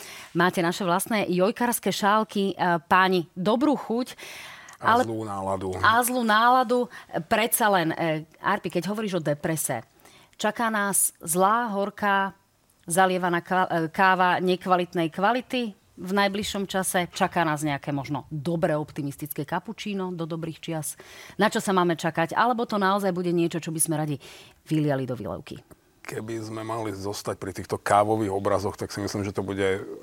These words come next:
Speaker 2: káva menej než pochybnej kvality, e, veľmi prepálená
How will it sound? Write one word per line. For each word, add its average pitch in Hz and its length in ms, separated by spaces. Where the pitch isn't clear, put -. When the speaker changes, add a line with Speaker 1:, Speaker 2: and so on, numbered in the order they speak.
Speaker 2:
káva 104 400
menej 107 640
než 98 320
pochybnej 107 560
kvality, 117 800
e, 117 80
veľmi 123 400
prepálená 107 1040